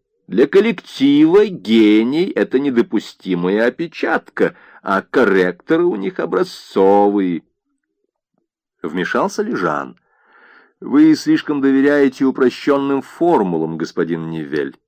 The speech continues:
Возьмите Германию. Там культ Ницше. А если разглядеть их горные вершины, где они? Стадо баранов и только.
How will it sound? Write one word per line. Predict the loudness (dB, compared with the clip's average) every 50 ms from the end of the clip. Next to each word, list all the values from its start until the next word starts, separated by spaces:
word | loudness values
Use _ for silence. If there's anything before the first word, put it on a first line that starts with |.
| _ _
Возьмите | -4 -4 -2 -4 -4 -6 -4
Германию. | -4 -2 -2 -2 -4 -6 -10 -10 -12 -16 -18 -20 -20 _ _ _ _ _ _ _ _ _ _ _
Там | 0 0 0 0 -2
культ | -4 -4 -4 -4 -4 -4
Ницше. | -2 -2 -2 -2 -4 -8 -14 -14 -12 -14 -14 _ _ _ _ _ _ _ _ _ _ _ _ _ _
А | -2 -2
если | 0 0 0 0 2
разглядеть | 2 2 2 2 2 2 2 2 2 2 2 2 2 0 0
их | -2 -2 -2 -4 -8 -12 -12
горные | -14 -10 -2 2 2 4 4 4 2 0 0 0 0 0 0
вершины, | 0 0 0 -2 -4 -8 -6 -4 -4 -4 -4 -4 -6
где | -10 -10 -4 0 0 2 2
они? | 0 -2 -4 -6 -8 -12 -12 _ _ _ _ _
Стадо | -14 -14 -10 -6 -4 -2 -2 -2 0 0 0
баранов | 0 0 0 0 2 0 0 -2 -4 -6 -8 -8
и | -10
только. | -6 -2 -2 -2 -2 -4 -10 -20 -20